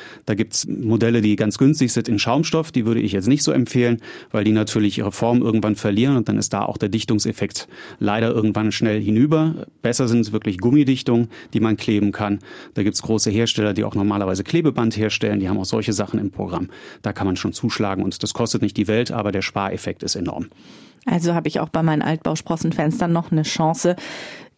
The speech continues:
Speaker 2: Kann ich's denn auch zu dicht machen?
Speaker 1: Natürlich. Also, wenn ich eine Wohnung, ähm, habe, in der das Badezimmer beispielsweise innen liegt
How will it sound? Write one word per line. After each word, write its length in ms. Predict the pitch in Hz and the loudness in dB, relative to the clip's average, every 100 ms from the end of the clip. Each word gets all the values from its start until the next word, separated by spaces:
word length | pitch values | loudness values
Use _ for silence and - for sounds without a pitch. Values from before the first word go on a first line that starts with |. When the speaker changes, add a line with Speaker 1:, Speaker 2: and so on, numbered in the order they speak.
| _ - | _ -2
Speaker 2:
Kann 180 | 202 | 4
ich's 140 | 220 220 | 4 4
denn 120 | 185 | 2
auch 160 | - 202 | 0 0
zu 220 | - 185 | 0 0
dicht 400 | - 240 - - | 2 0 2 0
machen? 400 | 151 147 151 170 - - - - - - - - - - | 2 2 0 0 -6 -20 -20 -20 -16 -14 -14 -18 -4 0
Speaker 1:
Natürlich. 460 | 139 233 123 - - | 2 4 2 -2 -8
Also, 360 | - 120 117 120 | -2 0 2 0
wenn 240 | - 104 127 | 0 2 2
ich 120 | 117 | 4
eine 340 | 120 117 113 120 | 4 4 2 0
Wohnung, 520 | 98 127 190 202 190 | 2 4 6 4 4
ähm, 300 | 139 135 123 | 2 2 2
habe, 300 | 127 143 160 | 0 2 2
in 240 | 156 139 117 | 2 2 4
der 160 | 120 | 2
das 160 | 110 - | 0 0
Badezimmer 480 | 113 143 143 135 117 | 0 0 0 0 0
beispielsweise 580 | 117 - 156 113 107 | 0 -2 -4 -2 -2
innen 240 | 120 165 175 | 2 4 4
liegt 320 | 101 82 - | 2 0 -6